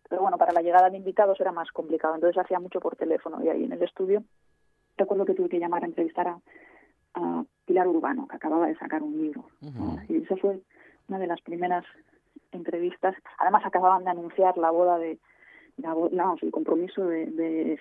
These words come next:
Speaker 1: Felipe y Leticia, con lo
Speaker 2: Ujú,
Speaker 1: cual,
Speaker 2: ujú.
Speaker 1: bueno, parecía un poco obligado preguntarle a Pilar Urbano, que tanto había escrito sobre la Casa Real por el tema, y estaba yo bastante nerviosa y preocupada <laughs> por el asunto.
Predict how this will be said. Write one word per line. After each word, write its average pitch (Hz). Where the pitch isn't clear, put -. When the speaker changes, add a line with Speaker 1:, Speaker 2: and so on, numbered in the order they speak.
Speaker 1:
Felipe 180
y 165
Leticia, 185
con 160
lo 156
Speaker 2:
Ujú, 117
Speaker 1:
cual, 139
Speaker 2:
ujú. 117
Speaker 1:
bueno, 330
parecía 180
un 190
poco 196
obligado 185
preguntarle 170
a -
Pilar 175
Urbano, 170
que 170
tanto 170
había 165
escrito 175
sobre 165
la 160
Casa -
Real 180
por 170
el 156
tema, 214
y 180
estaba 175
yo 175
bastante 185
nerviosa 175
y 170
preocupada -
<laughs> -
por -
el 160
asunto. -